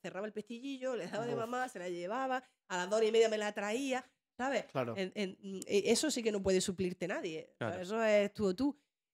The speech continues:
Speaker 1: Eh, pero, pero sí, todavía quedan muchas medidas por hacer, pero yo
Speaker 2: Sí.
Speaker 1: creo que el principal es la parte privada, ¿eh?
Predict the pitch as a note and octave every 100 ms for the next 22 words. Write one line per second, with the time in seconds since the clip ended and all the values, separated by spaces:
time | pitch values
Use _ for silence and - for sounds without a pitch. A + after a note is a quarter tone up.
0 | - G3 F3+ F3+ F3+ E3+ G3 F#3 F#3 F#3
1 | F#3 - F3 F3 G#3 B3 F3 E3+ E3 D3+
2 | D#3+ - D3 F3 - F3 F#3 A3+ B3 A3
3 | G#3 G#3 A#3+ A#3 A#3+ E3 E3 - D#3 C#3+
4 | C3+ A#2+ E2+ G3